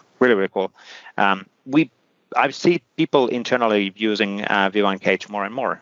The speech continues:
uh, for blog posts and announcements and all of that stuff, kind of a personal messaging and all of that, so, which is really, really cool as well. So awesome improvement. Then there was a update for the Microsoft Viva Connection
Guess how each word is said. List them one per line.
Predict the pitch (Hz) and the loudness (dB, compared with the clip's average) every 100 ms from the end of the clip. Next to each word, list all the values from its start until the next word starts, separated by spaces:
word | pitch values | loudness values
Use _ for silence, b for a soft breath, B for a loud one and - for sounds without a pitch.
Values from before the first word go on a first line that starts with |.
| - | -4
uh, | 104 95 | -2 0
for | 95 101 - | -2 -4 -4
blog | - 101 - | -4 -4 -2
posts | 98 98 - | -2 -2 -4
and | 95 | -4
announcements | 95 95 95 - 95 - | -2 -2 -4 -8 -8 -6
and | 95 90 | -6 -2
all | - 90 | -2 -2
of | - | 0
that | 92 | -2
stuff, | - 90 92 | 0 -4 -4
kind | - 110 | -4 0
of | |
a | 101 | 0
personal | - 113 101 104 95 90 - B B B B B | 2 0 0 0 2 0 -2 B B B B B
messaging | 110 110 110 110 - 95 | -4 0 2 0 -2 -4
and | 95 92 | -6 -6
all | 90 | -6
of | - | -2
that, | 90 - | -2 -2
so, | - 85 87 | -4 -4 -4
which | 104 - | -6 -8
is | - | -2
really, | 101 92 | 0 2
really | 90 92 | 0 -2
cool | - - | -4 -6
as | - | -6
well. | - - _ _ | -8 -10 _ _
So | - 87 92 _ - | -4 -4 -4 _ -2
awesome | 117 104 101 | 0 0 -2
improvement. | 92 - 98 50 - _ _ _ _ _ - B B B B B B B B B B B - | -4 -4 -6 -8 -18 _ _ _ _ _ -20 B B B B B B B B B B B -2
Then | 170 | 2
there | 180 | 4
was | 185 175 | 4 4
a | 175 165 | 4 4
update | 190 - 196 - | 2 4 4 4
for | - | 0
the | 170 | 0
Microsoft | 175 185 185 | 0 0 0
Viva | 165 185 | 2 0
Connection | 185 233 - 95 | 0 -2 -2 -8